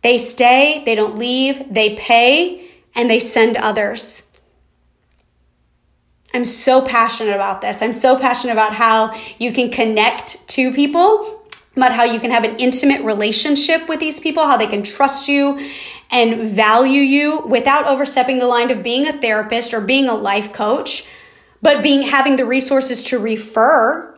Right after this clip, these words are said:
I, I've referred two different clients out to somatic therapists this week. Having those outlets is so valuable.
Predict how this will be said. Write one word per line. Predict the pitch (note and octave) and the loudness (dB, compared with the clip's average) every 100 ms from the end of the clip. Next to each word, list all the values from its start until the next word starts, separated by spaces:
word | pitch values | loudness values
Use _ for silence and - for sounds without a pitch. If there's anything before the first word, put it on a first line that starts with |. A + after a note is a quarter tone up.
| - | 0
I, | A#3+ | 0
I've | B3+ A#3+ C4+ | 4 2 2
referred | C4+ C#4 G3 - - | -2 0 -2 -2 -6
two | - F#4 F#4+ | 2 2 2
different | F#4+ F#4+ | 0 -4
clients | - E4 C4+ - | -2 -2 0 -2
out | A3+ A3 | -4 -2
to | A#3+ A3+ A3+ | -2 -2 -4
somatic | - A#3 A3 A3 | 0 2 4 2
therapists | A3 G#3+ G#3 G3+ - | -2 -2 -2 -6 -6
this | G#3 - | -10 -8
week. | G3+ F#3+ - - _ _ _ _ _ _ _ _ - - _ _ | -8 -8 -10 -14 _ _ _ _ _ _ _ _ -20 -20 _ _
Having | B3 B3 C4 | 0 2 4
those | A#3+ A#3 | 2 0
outlets | A#3 A#3 A3 B3 | -2 -2 -4 -6
is | G#3 | -6
so | - - - A#3 A3+ | -6 -4 0 4 4
valuable. | G#3 F#3 G3 G3 A#3 D#4+ - - | 2 0 0 -2 -2 -2 -6 -16